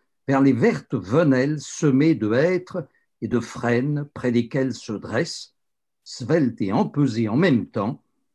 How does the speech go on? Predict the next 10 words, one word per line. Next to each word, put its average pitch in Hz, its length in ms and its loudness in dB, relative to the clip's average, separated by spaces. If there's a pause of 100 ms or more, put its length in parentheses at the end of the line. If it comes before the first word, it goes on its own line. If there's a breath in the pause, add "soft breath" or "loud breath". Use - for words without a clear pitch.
(380)
l'évêché 135 640 2
d'Exeter. 113 600 -4 (1600)
Près 202 180 2
de 160 100 4
l'entrée 170 460 6
des 113 160 0
thermes, 190 560 0 (140)
des 113 200 -2
gens 175 240 0
s'empressent. - 800 -8